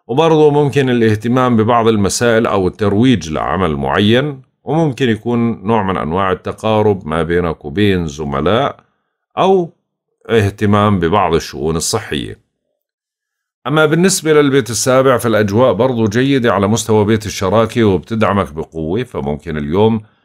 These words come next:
تحمل نوع من أنواع التقارب ما بينك وبين الشريك أو ما بينك وبين الأزواج،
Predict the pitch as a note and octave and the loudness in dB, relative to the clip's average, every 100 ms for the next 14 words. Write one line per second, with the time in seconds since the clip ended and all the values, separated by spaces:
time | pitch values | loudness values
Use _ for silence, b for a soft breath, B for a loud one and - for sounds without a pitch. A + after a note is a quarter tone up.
0 | b b _ C3+ C#3+ C#3+ B2+ C3+ C3 A#2 | b b _ -6 0 2 2 2 2 0
1 | A2 B2 A2 A2 B2 - C#3+ C3+ G#2+ F#2 | 0 0 0 -2 -4 0 2 4 2 0
2 | E2 E2 F#2 D#2+ D#2+ E2+ E2+ D2 - B1+ | 0 0 -2 -4 -4 -2 -2 -4 -8 -6
3 | F2 G#2 - C2+ C#2+ C#2 E2 D#2 D#2 D2 | -6 -6 -8 -6 -6 -2 -4 -4 -8 -4
4 | D#2+ D2 A#1+ D2 D2+ E2+ G#2+ | -4 -4 -8 -10 -6 -2 -2